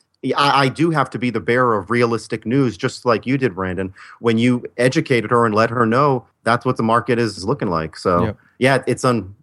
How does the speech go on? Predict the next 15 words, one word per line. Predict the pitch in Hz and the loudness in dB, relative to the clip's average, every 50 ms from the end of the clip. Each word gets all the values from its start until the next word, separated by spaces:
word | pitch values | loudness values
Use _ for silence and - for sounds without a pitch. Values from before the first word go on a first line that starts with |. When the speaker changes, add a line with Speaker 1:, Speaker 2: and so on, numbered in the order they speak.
| _ - | _ -12
Speaker 1:
you | 101 98 | -8 -6
just | 123 117 - | -4 -2 0
have | 120 107 - | 0 0 0
to | - 107 | 0 -2
be | 95 110 107 107 | 0 2 2 4
the | 104 101 95 95 95 - - | 4 4 2 0 -2 -6 -6
professional | 120 104 - 110 131 139 - 107 90 82 80 _ _ - | -4 -2 0 0 0 0 -2 -8 -10 -10 -12 _ _ -8
and | 107 107 | -6 -4
a | 90 | -2
bit, | 85 110 107 117 | -2 -2 -2 -2
you | 110 | -4
know, | 101 95 98 - _ - | -6 -6 -6 -10 _ -6
let | 101 101 101 - | -2 -2 0 0
them | 110 104 104 | 0 0 2
know | 104 104 101 101 - | 2 2 0 0 -4